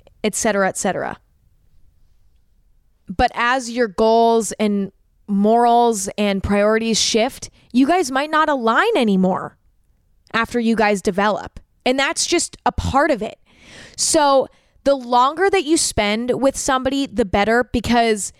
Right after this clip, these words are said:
it proves, okay, wait, we're growing together.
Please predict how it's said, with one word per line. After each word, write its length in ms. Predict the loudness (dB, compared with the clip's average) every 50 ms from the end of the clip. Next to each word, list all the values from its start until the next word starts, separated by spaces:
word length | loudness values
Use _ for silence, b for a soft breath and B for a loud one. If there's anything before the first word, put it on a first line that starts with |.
| _ _ _ _ _ _ _ 0
it 200 | 0 0 0 0
proves, 600 | -6 -2 0 2 4 4 4 2 2 -2 -6 -8 -4 -2
okay, 240 | -2 -2 0 -2 0
wait, 300 | 0 0 0 0 -4 _ _
we're 260 | -12 -2 0 0 0 0
growing 480 | 0 0 2 2 2 2 0 -2 -2
together. 560 | -2 -2 -2 0 0 -2 -2 -4 -8 -10 -14